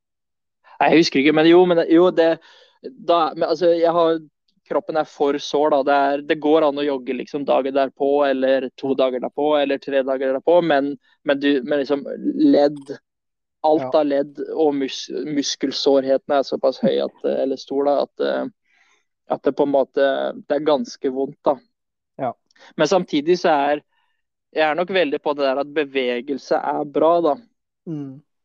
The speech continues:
Speaker 1: Jeg tror, eh, <clears throat> så godt det går,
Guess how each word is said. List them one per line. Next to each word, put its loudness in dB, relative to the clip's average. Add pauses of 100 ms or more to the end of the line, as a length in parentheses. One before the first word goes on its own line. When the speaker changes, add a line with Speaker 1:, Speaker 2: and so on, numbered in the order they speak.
(480)
Speaker 1:
Jeg 2
tror, -2
eh, 0 (160)
<clears throat> -16
så 0
godt -2
det 0
går, 2